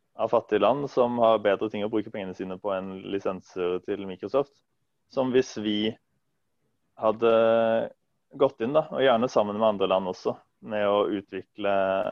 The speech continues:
disse programvarene, eh, den frie programvare videre til å bli bedre, så kunne også andre land plukket opp det og brukt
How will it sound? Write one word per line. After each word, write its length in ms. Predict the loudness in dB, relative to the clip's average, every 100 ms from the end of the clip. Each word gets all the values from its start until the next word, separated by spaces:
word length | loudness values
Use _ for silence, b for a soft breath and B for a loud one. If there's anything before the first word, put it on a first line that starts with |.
| -8 -12 -8
disse 240 | -8 -8
programvarene, 1080 | -4 -2 2 2 0 -2 -2 0 0 -2 -8 _ _ -14
eh, 220 | -12 -10 -12 -12
den 100 | -8
frie 220 | -2 0
programvare 680 | 2 2 4 4 2 0 -4 _ _
videre 440 | -2 0 2 0 0 _ _ -4
til 100 | -2
å 60 |
bli 140 | 2 4
bedre, 320 | 4 4 2 -4 _ _ _ _
så 140 | -6
kunne 240 | 0 4 4
også 220 | 4 6
andre 300 | 6 6 4
land 280 | 4 2 -2 _ _ _ _
plukket 280 | -2 -2 0
opp 140 | -2
det 140 | 2 4
og 140 | 4
brukt 260 | 2 -6 _